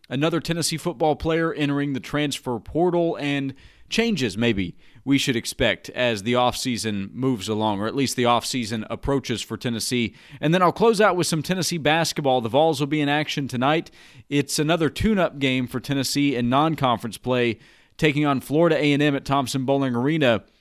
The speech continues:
with ten days to go before the Tennessee-Memphis game in Knoxville. I'll get to all of that today on Locked On Vols, which you can find anywhere you listen to podcasts. That includes Apple and Google Podcasts,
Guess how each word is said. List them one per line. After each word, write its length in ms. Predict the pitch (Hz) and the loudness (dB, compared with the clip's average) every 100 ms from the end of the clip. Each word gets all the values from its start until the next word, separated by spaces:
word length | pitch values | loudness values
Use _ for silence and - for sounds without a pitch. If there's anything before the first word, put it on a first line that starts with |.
| _ | _
with 260 | - 120 - | -4 -2 -2
ten 200 | - 190 | -2 0
days 240 | 190 139 113 | 4 4 2
to 120 | 120 | 2
go 400 | 123 123 117 - _ _ - | 4 4 4 0 _ _ -8
before 300 | 123 151 143 | -4 0 0
the 80 | - | 0
Tennessee-Memphis 960 | - 147 143 - 131 127 160 147 117 | -2 0 0 0 0 2 0 0 -2
game 360 | - 95 85 - _ _ - - | 0 -2 -4 -10 _ _ -14 -4
in 200 | 131 113 | 0 2
Knoxville. 500 | 104 - - 87 - _ - | 0 -2 -8 -14 -16 _ 0
I'll 120 | 139 | 2
get 140 | 170 220 | 2 2
to 80 | |
all 220 | 175 180 214 | 4 6 4
of 80 | |
that 180 | 185 180 | 4 0
today 220 | 160 170 | 0 0
on 160 | 165 151 | 2 2
Locked 300 | 156 151 - | 2 2 0
On 180 | 147 131 | 0 2
Vols, 380 | 135 160 185 147 | 4 4 2 -2
which 200 | 139 - | -4 -2
you 120 | 160 | -2
can 160 | 151 | -2
find 360 | 131 143 143 135 - | 0 2 2 -2 -6
anywhere 640 | 185 226 180 151 151 156 | -4 -2 2 4 4 2
you 180 | 127 143 | 0 0
listen 280 | 135 117 110 | 0 -2 -4
to 60 | |
podcasts. 720 | 95 143 165 - 160 160 - | 0 0 0 0 0 0 -2
That 160 | 135 131 | -2 -2
includes 460 | 117 123 113 92 - | -2 -2 -4 -4 -2
Apple 460 | 143 151 165 156 | 0 2 0 -2
and 220 | 123 107 | -2 -4
Google 260 | 107 175 160 | -2 0 0
Podcasts, 720 | 127 147 135 147 143 139 - | 2 2 2 0 0 0 -4